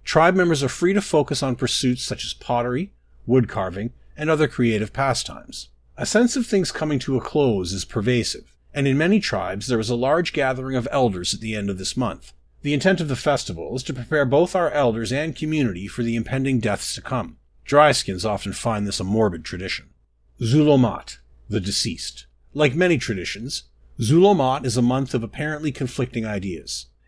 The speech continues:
It is associated with the third morning, the most powerful of the three given the literal ending of the year. Tribes look back on the events of the year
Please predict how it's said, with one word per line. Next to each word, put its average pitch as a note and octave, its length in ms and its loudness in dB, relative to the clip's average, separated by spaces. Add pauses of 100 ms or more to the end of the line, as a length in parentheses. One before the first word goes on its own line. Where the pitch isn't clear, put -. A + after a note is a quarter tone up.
It D3+ 140 2
is C3 160 4
associated C3 680 0
with A2 140 -4
the - 60 -10
third B2 340 2
morning, A#2 460 2 (180)
the C3+ 80 2
most C#3+ 240 4
powerful D#3+ 480 2
of A#2+ 80 0
the A2 60 -2
three G2 380 -4
given A2 260 0
the A2 80 -2
literal B2 420 2
ending A2+ 260 0
of F2+ 120 -6
the F2+ 80 -10
year. G#2+ 280 -4 (280)
Tribes D3 420 2
look D#3+ 160 0
back C#3 320 2
on D3+ 100 -2
the C#3 120 0
events B2 320 -2
of D#3 80 -2
the D3 100 -2
year G2+ 360 -6